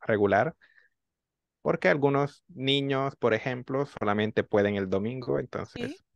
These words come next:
Speaker 1: es mejor un lunes, que es como más
Speaker 2: Sí.
Speaker 1: repetido.
Speaker 2: Sí.
Speaker 1: Bien. Bueno, bueno, mm,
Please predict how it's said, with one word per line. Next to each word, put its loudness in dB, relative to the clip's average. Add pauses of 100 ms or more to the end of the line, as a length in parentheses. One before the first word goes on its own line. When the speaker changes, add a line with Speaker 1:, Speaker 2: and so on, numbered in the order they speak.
(220)
Speaker 1:
es -2
mejor 4
un 2
lunes, 2
que -10
es -12
como -6
más -2 (160)
Speaker 2:
Sí. -12 (1500)
Speaker 1:
repetido. -2 (520)
Speaker 2:
Sí. -10
Speaker 1:
Bien. -2 (1600)
Bueno, -2
bueno, 0 (200)
mm, 2